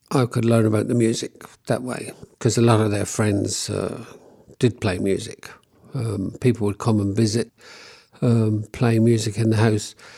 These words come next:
But, uh, most of these people weren't really in a position to give, uh, a young fella like me regular lessons. So I went to the classical lady for the lessons, and then socially,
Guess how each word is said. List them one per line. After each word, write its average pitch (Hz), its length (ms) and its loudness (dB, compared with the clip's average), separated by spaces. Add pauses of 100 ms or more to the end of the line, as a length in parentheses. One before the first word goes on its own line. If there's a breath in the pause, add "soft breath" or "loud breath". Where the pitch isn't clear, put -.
(340 loud breath)
But, 117 240 2
uh, 123 200 6
most 135 340 6
of - 60 -8
these 120 200 4
people 117 280 4
weren't 117 260 6
really 113 260 4
in 107 80 4
a 104 60 2
position 110 540 2
to 101 100 0
give, 98 240 0 (560)
uh, 107 360 -2
a - 100 -2
young 117 260 4
fella 104 320 -2
like 107 240 -2
me 104 360 -2 (100)
regular 107 420 0
lessons. 113 560 -4 (640 loud breath)
So - 140 0
I - 20 4
went 123 180 2
to 120 80 -6
the 127 80 -2
classical 143 480 2
lady 120 340 2
for 113 180 -4
the 110 100 0
lessons, 113 640 0 (600 soft breath)
and 110 160 2
then 107 220 4
socially, 120 800 4